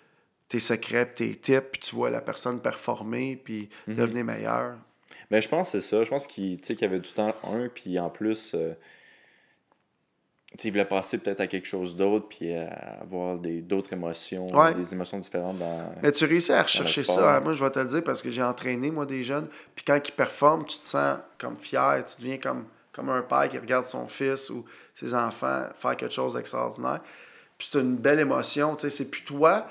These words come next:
Speaker 1: parce que probablement, il n'y a plus besoin de le faire, parce qu'il l'a fait, puis il les a eu, les plus grands highs, là, comme je t'ai dit.
Speaker 2: Mhm.
Speaker 1: Là, c'est le fun de voir, d'amener quelqu'un d'autre à vivre des moments comme ça. C'est super valorisant aussi.
Speaker 2: Ouais.
Speaker 1: Je suis sûr qu'il va,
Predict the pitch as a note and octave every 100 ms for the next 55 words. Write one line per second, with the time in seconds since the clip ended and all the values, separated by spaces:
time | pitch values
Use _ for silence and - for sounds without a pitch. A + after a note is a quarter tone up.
0 | - _ - - B2+ C#3 - _ _ -
1 | B2+ B2 B2 C3+ A#2+ - B2 A2+ A#2 A2+
2 | - A#2+ B2 A2 - A2+ A2 A2+ - B2
3 | - - A2 - - _ B2 A#2+ A#2+ A#2+
4 | D3 D#3 C#3 C3+ B2+ C3 C3 C3 D3+ D3+
5 | C#3+ C#3+ B2+ - C3 A#2+ C#3+ - A2 A#2
6 | G2+ - - C3 C#3+ C3 D3 D#3+ C3+ A2+
7 | A#2+ C3 C3+ B2 C3+ C#3+ E3 E3 C3 C3+
8 | C3 C#3 D3 A#2 G#2+ D3+ C3+ B2+ A#2+ B2
9 | B2 B2+ B2 A2+ - C3+ - A#2 - D3+
10 | D3 C3 A#2 A#2+ A#2 A#2 B2 A2+ - B2+
11 | - - G2 G2 G2 - D3 C#3+ C#3+ A#2+
12 | G2+ G2+